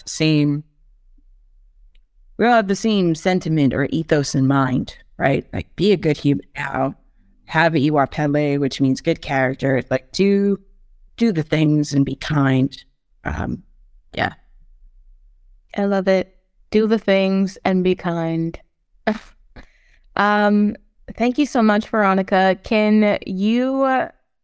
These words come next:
Speaker 2: let people know where they can find you and find more aligned community, hopefully, to continue doing this work? Um, any upcoming events or offerings that you all might have at Ancestors in Training, or,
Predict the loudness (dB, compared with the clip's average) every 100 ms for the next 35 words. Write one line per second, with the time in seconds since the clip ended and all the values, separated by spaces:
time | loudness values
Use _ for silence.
0 | _ -2 2 2 2 0 2 2 4 4
1 | 2 2 2 2 -2 0 2 4 2 0
2 | 2 4 2 2 2 0 -2 -2 0 2
3 | 2 0 -2 -4 _ _ _ _ -4 -2
4 | 0 0 0 -2 0 0 2 2 0 -2
5 | -2 -6 -4 -2 0 -2 -2 -4 -2 -2
6 | 0 2 2 2 0 0 -2 -4 -4 -2
7 | -2 -4 -8 -4 -2 -2 -6 -6 -2 0
8 | 0 0 -2 0 0 0 2 0 0 0
9 | 0 0 0 2 0 0 -2 -2 -2 -2
10 | 0 -2 -8 _ _ -6 -2 0 0 0
11 | 0 -2 -2 -4 -6 -6 -4 -2 -2 0
12 | 0 2 2 0 0 0 2 0 -2